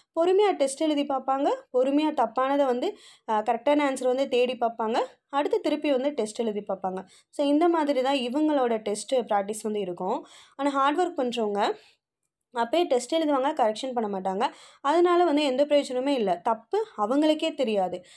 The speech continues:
நம்ம என்ன தப்பு செஞ்சுருக்கோன்னு அவங்களுக்கே வந்து தெரியாது. So, அந்த மாதிரி வந்து இருக்காம, ஸ்மார்ட்டா படிக்கணும் அப்படின்ற ஒரு, அ, எண்ணத்தோட வந்து இருங்க. இப்ப இந்த, நீங்க வந்து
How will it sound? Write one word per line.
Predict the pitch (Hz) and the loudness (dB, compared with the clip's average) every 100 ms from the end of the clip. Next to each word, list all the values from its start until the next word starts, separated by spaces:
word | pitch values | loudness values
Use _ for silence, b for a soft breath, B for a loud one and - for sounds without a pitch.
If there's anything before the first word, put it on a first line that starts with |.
| B | B
நம்ம | - 220 | -10 -6
என்ன | 214 339 | -2 0
தப்பு | - 285 302 | 0 0 0
செஞ்சுருக்கோன்னு | 302 269 233 277 370 | 0 0 0 0 0
அவங்களுக்கே | 233 254 269 262 294 | 0 0 -2 0 -2
வந்து | 247 233 | -2 -2
தெரியாது. | 226 202 196 196 330 415 B B | -2 -2 0 0 -2 -4 B B
So, | - 254 | -6 -2
அந்த | 233 294 | 0 2
மாதிரி | 311 311 320 | 2 2 2
வந்து | 277 285 | 0 0
இருக்காம, | 247 240 247 214 208 415 - _ | 0 -2 -2 -2 -2 -4 -6 _
ஸ்மார்ட்டா | - 240 240 254 320 | -12 -4 -2 0 0
படிக்கணும் | 277 214 202 214 240 214 | 0 -2 -2 -2 -2 -2
அப்படின்ற | 190 214 220 | -4 -4 -2
ஒரு, | 208 202 285 - B B - | -4 -2 -2 -4 B B -12
அ, | |
எண்ணத்தோட | 208 208 254 262 247 226 | -10 -4 -4 0 0 0
வந்து | 226 269 | -2 -2
இருங்க. | 202 190 269 440 _ - | -2 0 0 -2 _ -16
இப்ப | 240 240 359 | -16 -4 0
இந்த, | 320 254 214 196 | 2 2 2 -2
நீங்க | 233 269 254 | -4 -2 0
வந்து | 226 220 349 494 | 0 0 -2 -4